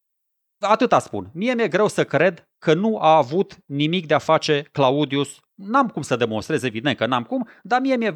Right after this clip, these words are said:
greu să cred că n-a avut nimic de a face. Ă, la nivelul ăsta, Dorine, la nivelul ăsta de politică înaltă nu există coincidențe. E, e și un film, ă, The Counselor, în care zic unii dintr-un cartel de droguri, "Bă, noi am auzit de coincidențe, dar n-am văzut niciuna."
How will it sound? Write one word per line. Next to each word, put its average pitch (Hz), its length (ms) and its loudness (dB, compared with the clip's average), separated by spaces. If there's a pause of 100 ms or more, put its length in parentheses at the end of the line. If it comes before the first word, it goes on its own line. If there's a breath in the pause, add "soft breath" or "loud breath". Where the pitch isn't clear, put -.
greu 185 200 -2
să 147 200 -4
cred 196 340 0 (260 soft breath)
că 147 140 2
n-a 190 160 4
avut 175 360 0
nimic 156 340 -4
de 147 80 0
a 147 40 4
face. - 420 -2 (480)
Ă, 170 340 2 (220)
la 156 160 4
nivelul 208 480 2
ăsta, 165 320 2
Dorine, 165 400 0
la 165 120 4
nivelul 160 300 0
ăsta 185 220 2
de 147 120 -2
politică 165 540 -2
înaltă 175 300 0
nu 180 180 -2
există 160 380 -4
coincidențe. 123 840 -2 (340)
E, 185 140 0
e 208 300 4
și - 140 -4
un 190 80 2
film, 135 360 -2
ă, 113 260 0
The 117 260 -2
Counselor, 196 480 2
în 175 100 -4
care 170 220 0
zic 165 300 -6
unii 165 220 0
dintr-un 135 300 -2
cartel 139 380 0
de 143 120 -2
droguri, 170 480 0 (340 soft breath)
"Bă, 196 220 0
noi 240 120 2
am 196 120 2
auzit 170 340 0
de 233 100 2
coincidențe, 165 760 -2
dar 170 200 0
n-am 233 160 0
văzut 202 240 -2
niciuna." 131 520 -8